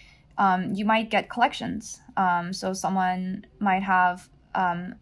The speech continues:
a lot of primary source documents, and which in our case is, is data. Um, and, um, they, and those documents may be ev-, evaluated or appraised for their value, um,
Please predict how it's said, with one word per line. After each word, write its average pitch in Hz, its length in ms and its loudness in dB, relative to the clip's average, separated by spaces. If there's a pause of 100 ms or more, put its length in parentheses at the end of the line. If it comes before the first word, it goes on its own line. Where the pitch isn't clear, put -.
(140)
a - 60 -2
lot 185 220 4
of 185 80 -4
primary 240 340 4
source 190 300 -4
documents, 185 760 -4
and 180 480 -4 (640)
which 190 480 -6 (180)
in 190 100 -2
our 175 120 0
case - 260 -8
is, 170 220 -8 (100)
is 170 140 -6
data. 160 440 0 (200)
Um, 190 340 2 (540)
and, 196 580 6 (140)
um, 180 500 2 (200)
they, 185 960 0 (140)
and 196 280 2
those 190 180 0
documents 196 480 2
may 180 160 -2
be 180 160 -6
ev-, 185 220 -8
evaluated 233 680 4
or 185 140 0
appraised 214 540 -4
for 196 140 -4
their 175 140 0
value, 196 480 0 (240)
um, 180 420 0